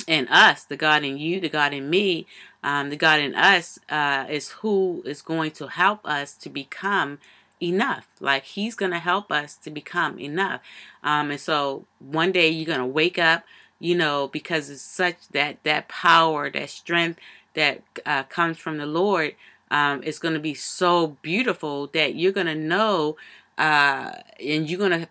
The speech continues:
probably feel, like, a sense of relief, a sense of peace, a fe-, a sense of, um, joy, a sen-, a sense of calmness, because you know that you are enough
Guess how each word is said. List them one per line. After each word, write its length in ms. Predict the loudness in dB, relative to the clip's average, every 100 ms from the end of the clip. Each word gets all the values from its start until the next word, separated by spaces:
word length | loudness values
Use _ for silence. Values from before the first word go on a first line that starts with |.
| _
probably 380 | 2 2 4 0
feel, 380 | 2 4 4
like, 300 | 2 -2 -2
a 80 | -6
sense 340 | -8 -2 -2 -2
of 140 | -8
relief, 540 | -8 -6 -2 0 -2 -4
a 80 |
sense 300 | -6 -4 -6
of 140 | -8 -18
peace, 480 | -8 -4 -4 -6 -10
a 80 | -12
fe-, 140 | -10 -8
a 100 | -8
sense 380 | -6 -4 -4 0
of, 240 | 2 2 2 -12 -18 -16 -6
um, 540 | 2 4 4 2 -2 -10
joy, 480 | 4 6 8 6 2
a 40 |
sen-, 280 | 0 -2 -2
a 80 | -2
sense 260 | -2 -2
of 140 | -4 -10
calmness, 560 | 0 4 4 4 0
because 440 | -4 -6 0 0 0
you 140 | -2
know 500 | 0 2 2 2 0 -4 -20 -20 _ 2
that 320 | 6 6 4 -6 _ _ _ _ _ _ -16
you 340 | -6 -2 4
are 220 | 6 6
enough 340 | 6 4 4